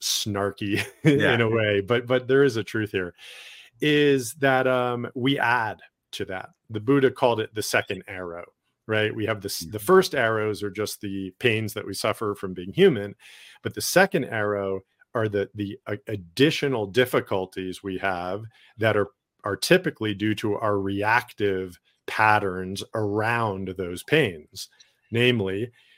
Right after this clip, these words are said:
Speaker 1: we, we don't wanna feel pain, so we're trying to run away from it or, uh, protect ourselves from anything happening, or, you know, quickly fixing it.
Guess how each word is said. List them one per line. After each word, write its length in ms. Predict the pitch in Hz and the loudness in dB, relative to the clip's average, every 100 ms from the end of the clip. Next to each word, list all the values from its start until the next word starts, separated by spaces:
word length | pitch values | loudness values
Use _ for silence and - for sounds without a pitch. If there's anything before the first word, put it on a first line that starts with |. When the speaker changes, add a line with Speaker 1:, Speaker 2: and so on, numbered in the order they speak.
| _ | _
Speaker 1:
we, 340 | 113 113 110 107 | 0 2 2 0
we 80 | 110 | 2
don't 240 | 123 147 | 4 4
wanna 280 | 123 139 127 | 4 4 2
feel 280 | - 107 101 | 0 0 0
pain, 380 | - 104 104 120 | -2 -4 -4 -4
so 160 | 104 | -2
we're 140 | 98 95 | 0 0
trying 320 | 120 107 107 | 0 0 0
to 120 | 107 | -2
run 240 | 95 110 107 | 0 0 0
away 240 | 101 113 | 0 0
from 300 | 113 101 95 | 0 -4 -4
it 200 | 98 123 - _ | -4 -4 -8 _
or, 440 | 117 107 104 101 - _ _ - | -4 0 0 -2 -6 _ _ -6
uh, 260 | 107 101 104 - 110 101 _ - | -4 -2 -4 -10 -18 -18 _ -6
protect 380 | 113 139 135 | 2 4 4
ourselves 520 | 120 113 - 110 101 - | 2 2 4 2 2 -2
from 200 | 113 104 | -2 -2
anything 380 | 110 101 104 | -2 -2 -4
happening, 640 | 92 113 120 107 101 110 156 - - - - - | 0 2 2 -2 -4 -6 -8 -12 -20 -20 -20 -2
or, 340 | 123 113 107 | 0 2 2
you 160 | 107 110 | 0 -2
know, 120 | 101 | -4
quickly 400 | 95 143 - 107 | 0 0 2 0
fixing 460 | 98 131 - 110 92 | 4 2 2 -2 -2
it. 180 | 87 | -8